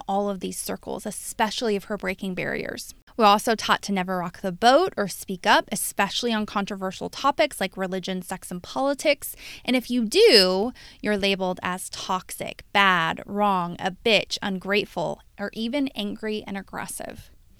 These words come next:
Okay? So again, some of this isn't bad, right? You don't wanna walk into a room and just start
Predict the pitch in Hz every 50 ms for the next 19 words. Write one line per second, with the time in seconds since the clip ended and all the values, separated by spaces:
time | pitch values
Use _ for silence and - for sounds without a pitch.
0 | - _ _ - 196 190 214 277 - - - - - - - - 262 262 233 233
1 | 320 370 349 311 285 294 - - 294 330 381 339 339 285 - 277 240 240 - -
2 | 175 185 165 - - - - 170 185 202 196 233 247 208 - 262 226 196 190 202
3 | 208 214 226 - 262 240 233 - - 254 226 220 214 202 196 196 185 180 180 180
4 | 180 185 - 180 180 208 - - - - - - 214 202 202 202 -